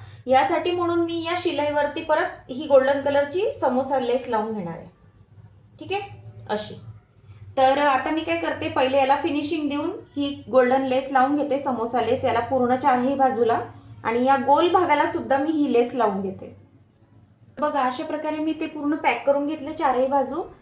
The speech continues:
त्यावरती गोल्डन लेस लावून घेतली आणि हा जो मध्ये आपण, अ, शिलाई दिली होती एक इंचावरती, ती शिलाईवर पण मी ही गोल्डन लेस लावून घेतली, त्यामुळे आता शिलाई पण दिसत नाही आणि लुक पण छान आलाय.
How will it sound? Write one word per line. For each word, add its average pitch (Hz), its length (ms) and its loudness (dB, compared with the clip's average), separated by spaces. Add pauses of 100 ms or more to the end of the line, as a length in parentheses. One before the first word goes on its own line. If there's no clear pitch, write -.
(140)
त्यावरती 262 340 4
गोल्डन 262 380 6
लेस 269 300 4
लावून 285 240 2
घेतली 294 300 -6
आणि 254 260 -2
हा 285 180 -4
जो 311 100 -4
मध्ये 277 280 2
आपण, 285 320 2
अ, 269 380 4
शिलाई 254 320 0
दिली 262 200 -4
होती 262 180 -4
एक 226 140 -2
इंचावरती, 240 680 -4 (300)
ती 311 120 -2
शिलाईवर 302 460 0
पण 311 200 -2
मी 311 140 -2
ही 302 200 0
गोल्डन 277 320 2
लेस 269 280 2
लावून 247 160 2
घेतली, 240 280 -2
त्यामुळे 240 300 0
आता 269 140 -2
शिलाई 269 300 2
पण 285 180 -4
दिसत 285 300 -6
नाही 320 160 -2
आणि 285 220 -2
लुक 285 120 -2
पण 320 260 -2
छान 311 240 0
आलाय. 196 300 -6